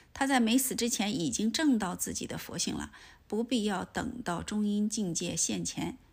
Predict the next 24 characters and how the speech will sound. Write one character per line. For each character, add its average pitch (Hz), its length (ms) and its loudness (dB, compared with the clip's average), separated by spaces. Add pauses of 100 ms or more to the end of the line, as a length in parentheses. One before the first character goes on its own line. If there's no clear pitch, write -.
(100)
他 - 100 -8
就 269 140 -2
解 - 180 -4
脱 - 160 -6
了。 - 200 -8 (480)
所 - 240 -2
以 254 220 0 (440)
本 175 160 0
密 220 240 4
法 - 240 -6
是 - 220 -2
诸 208 280 -4 (100)
中 269 340 4
根 190 240 -2
人 156 200 -2
呐， - 280 -6
最 233 180 -2
方 226 400 -2
便 190 160 -2
的 165 60 -4
解 - 160 -6
脱 175 160 -6
法 - 240 -8
门。 - 180 -10